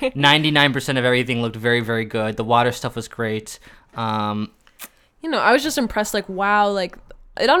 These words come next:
Speaker 1: it was really cool to see, like, wow, like, technology can do some cool stuff, you know?
Speaker 2: Yeah.
Speaker 1: Like,
Speaker 2: But, but, yeah.
Speaker 1: imagine if the plot was good, though.
Speaker 2: Like, this is another, this is what I'm saying. Like, the plot is so predictable. Like, can you sit down and guess what the plot is before seeing it?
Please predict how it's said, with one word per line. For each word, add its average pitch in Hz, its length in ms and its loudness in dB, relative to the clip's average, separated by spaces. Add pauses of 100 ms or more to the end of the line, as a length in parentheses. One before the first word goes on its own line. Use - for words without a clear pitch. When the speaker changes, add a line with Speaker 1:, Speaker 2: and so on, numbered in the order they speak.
Speaker 1:
it 339 80 0
was 427 160 2
really 339 200 2
cool 214 220 -2
to 185 80 -4
see, 196 180 -2
like, 190 180 -2
wow, 196 260 4 (220)
like, 190 160 -6
technology 185 540 -2
can 180 180 -6
do 180 140 -4
some 175 200 -8
cool 180 220 -6
stuff, - 440 -6
you 175 60 -8
know? 180 380 -6
Speaker 2:
Yeah. 107 260 -10 (240)
Speaker 1:
Like, 190 220 -2
Speaker 2:
But, - 140 -10 (100)
but, 170 160 -6
yeah. - 60 -2
Speaker 1:
imagine 233 360 4
if 269 100 -2
the 247 100 0
plot 226 340 4
was 214 160 -4
good, 220 280 2
though. 202 580 0
Speaker 2:
Like, 170 180 2
this 254 120 0
is 269 100 -4
another, 226 260 4
this 220 120 -6
is - 60 -8
what 220 100 -4
I'm 214 80 -2
saying. 196 180 -4
Like, 139 140 -2 (260)
the 165 80 0
plot 190 420 4
is 156 100 0
so 214 640 6
predictable. 165 960 0 (380)
Like, 151 260 4 (240)
can 180 160 4
you 247 80 6
sit 254 240 0
down 226 160 6
and 214 140 4
guess 202 180 2
what 196 80 -4
the 170 60 -8
plot 170 260 4
is 165 80 -8
before 160 240 -4
seeing 156 300 -2
it? 160 180 -4